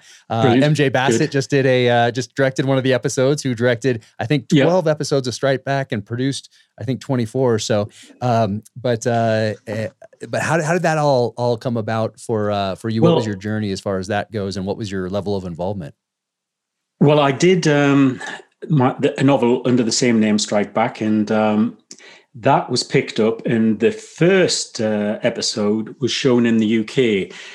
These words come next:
Speaker 2: Now, H B O got on board with Sky,
Speaker 1: Mm.
Speaker 2: and then it was a, it was a joint venture from U S, U K, and then I think the second episode was the number one episode in, in, say, the U S.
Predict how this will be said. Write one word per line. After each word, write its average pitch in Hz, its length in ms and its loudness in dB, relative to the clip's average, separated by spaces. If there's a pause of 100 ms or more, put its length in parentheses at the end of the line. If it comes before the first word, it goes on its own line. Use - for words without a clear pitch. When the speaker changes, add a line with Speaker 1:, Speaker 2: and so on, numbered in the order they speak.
(140)
Speaker 2:
Now, 117 460 2 (420)
H 139 320 0
B 123 140 4
O 131 200 6
got 107 220 0
on 104 200 0
board 104 480 -4
with 117 220 -4
Sky, 101 600 -2 (380)
Speaker 1:
Mm. - 40 -6
Speaker 2:
and 113 400 -2 (180)
then 113 560 0
it 123 180 0
was 110 220 -4
a, 110 340 -2
it 147 220 -2
was 131 100 -2
a 117 80 0
joint 127 340 2
venture 110 540 0 (100)
from 113 540 -4
U 120 260 2
S, 113 300 -2
U 113 140 0
K, 107 460 0 (360)
and 117 160 0
then 120 200 2
I 156 100 -6
think 135 520 0 (480)
the 123 120 -2
second 147 400 0
episode 110 440 -2
was 104 180 -2
the 110 160 0
number 120 260 2
one 117 260 2
episode 107 540 -2
in, 110 400 0
in, 107 480 -2
say, - 240 -2
the 104 120 -4
U 107 260 0
S. - 340 -2